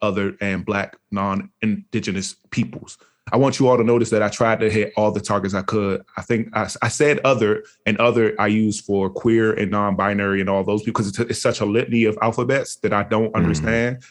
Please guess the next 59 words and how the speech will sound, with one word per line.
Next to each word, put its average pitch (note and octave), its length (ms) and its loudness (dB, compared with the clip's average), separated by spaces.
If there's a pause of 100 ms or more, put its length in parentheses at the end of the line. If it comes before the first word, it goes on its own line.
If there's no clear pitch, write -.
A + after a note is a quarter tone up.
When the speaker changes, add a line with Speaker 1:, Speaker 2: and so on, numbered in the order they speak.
Speaker 1:
and G2 140 -2
don't G#2+ 260 -2
care G#2+ 280 2
to G#2 120 -4
say. A#2 360 0 (240)
But G#2+ 80 0
I G#2+ 80 4
just G#2+ 160 0
wanna G2+ 160 -2
say G#2+ 160 0
you G2+ 160 2 (160)
are - 120 4
heard G#2+ 480 0 (120)
Speaker 2:
<laughs> - 120 -4
Speaker 1:
and A2 100 0
you G#2+ 160 2
are G2+ 120 2
recognized. F2+ 720 -6 (300)
Uh, G#2 320 0 (800)
so B2+ 220 4
those, B2 260 4
that's C#3 220 2
where C#3+ 80 6
we B2+ 160 4
at, B2 120 6
at B2 140 4
it. A#2 100 4
It's C3 120 4
just C#3 180 2
evil A#2+ 280 2
today. G#2 320 2
I G2+ 60 2
don't A#2+ 160 2
think B2 160 0
there's A#2 140 2
any A2+ 180 2
beyond G2+ 440 0
of F#2 140 -2
it. F#2+ 200 -4
Um, G2 240 0
I G#2 60 -4
just A2 220 -2
think G2 140 -2
it's F#2+ 100 -4
evil F#2+ 200 -4
today, F2+ 300 -8
man. F2+ 200 -14 (240)
So, F2 200 -14 (300)
yeah. E2 240 -4
Speaker 2:
And, G2+ 220 0 (260)
and G#2 180 2
hood A2 180 2
rat D#2+ 180 -2
shit. D#2 300 -6 (160)
Uh, F2 200 0
Chris, F#2+ 420 0
<laughs> - 80 -10
the - 200 -2
al-, A2 460 -2